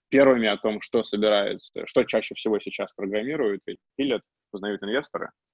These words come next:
ранних стадий, потому что у стартапера в голове появляется идея, он там немножко в неё повкладывался, а потом пошёл к инвесторам первой стадии, вот,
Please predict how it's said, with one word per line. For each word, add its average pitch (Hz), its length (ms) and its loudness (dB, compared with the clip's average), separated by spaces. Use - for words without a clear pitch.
ранних 92 320 -2
стадий, 87 400 -2
потому 104 200 -14
что 101 120 -6
у 98 80 -10
стартапера 95 480 -4
в 92 40 -6
голове 95 240 0
появляется 98 580 0
идея, 160 300 4
он 104 160 2
там 95 120 -6
немножко 101 460 -4
в 101 60 -4
неё 101 160 -2
повкладывался, 131 600 2
а - 20 -4
потом 120 300 -2
пошёл 107 500 -2
к - 80 -10
инвесторам 98 480 -2
первой 98 260 0
стадии, 113 420 2
вот, - 160 -8